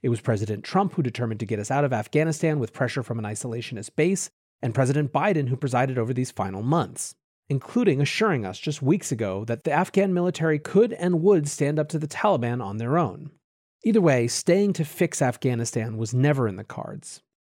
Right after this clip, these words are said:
On the other end of the spectrum are the Peter Zions of the world who call this more or less completely predictable and, moreover, necessary to free up American resources.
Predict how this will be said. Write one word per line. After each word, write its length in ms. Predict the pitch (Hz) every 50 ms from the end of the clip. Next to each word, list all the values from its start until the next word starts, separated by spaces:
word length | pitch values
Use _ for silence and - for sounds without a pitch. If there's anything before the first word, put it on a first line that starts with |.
| _ _ _ _ _ _ _ -
On 120 | 143 143
the 80 | 170 254
other 120 | 277 254
end 120 | 202 170 151
of 40 |
the 60 | 139 143
spectrum 400 | - - 143 135 - 175 170 156
are 60 | 139
the 80 | 147
Peter 220 | 151 160 175 170 165
Zions 460 | 127 139 143 151 151 139 127 117 117
of 120 | 123 107
the 60 | 123 113
world 300 | 110 113 107 113 120 -
who 80 | 135
call 300 | - - - - 160 165
this 240 | 156 156 143 - -
more 240 | 123 127 170 214 185
or 80 | 151
less 240 | 135 143 151 139 -
completely 720 | - - 135 120 - - - - 190 208 214 - 220 196 160
predictable 680 | - 160 135 143 160 156 - 135 101 107 90 78 87
and, 100 | 113 117
moreover, 520 | 127 131 131 143 170 180 151 120 101 98 107
necessary 680 | 113 127 165 185 - 214 160 - 131 98 101 101 117
to 120 | - - 131
free 320 | - - - 165 170 170
up 140 | 160 147 -
American 460 | 147 131 110 101 101 98 - 113 110
resources. 760 | 127 151 170 147 - - - - - - - - - - -